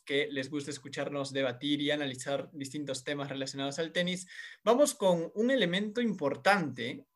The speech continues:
en, para cualquier tenista y en realidad para cualquier deporte, ¿no?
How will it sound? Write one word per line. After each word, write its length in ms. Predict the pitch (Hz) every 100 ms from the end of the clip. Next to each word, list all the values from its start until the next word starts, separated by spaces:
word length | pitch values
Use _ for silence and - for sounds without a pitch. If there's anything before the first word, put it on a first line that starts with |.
| _
en, 680 | 139 131 131 131 131 127 127
para 220 | 156 160
cualquier 380 | 165 160 262 247
tenista 400 | 220 220 - 170
y 80 | 156
en 80 |
realidad 320 | 139 139 156 160
para 400 | 190 160 - _
cualquier 460 | 131 123 123 190 202
deporte, 540 | 156 165 151 120 117
¿no? 260 | 127 151